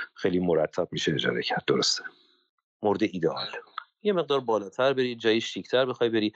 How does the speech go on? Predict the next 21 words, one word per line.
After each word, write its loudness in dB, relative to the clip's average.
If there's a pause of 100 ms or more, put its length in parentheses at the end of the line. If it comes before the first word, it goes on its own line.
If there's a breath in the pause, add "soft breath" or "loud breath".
(280 loud breath)
خونهٔ 0
یه 0
خوابه 0
اینجا -2
دو 4
هزار 2
دویست -6
دلار 2
هم -2
وجود 0
داره. -4 (100)
یعنی -4 (640 soft breath)
یه 0
خوابهٔ 0
خیلی 0
لاکچری 0
که 0
ساختمونی 0
باشه 2
که -2
مثلاً، 0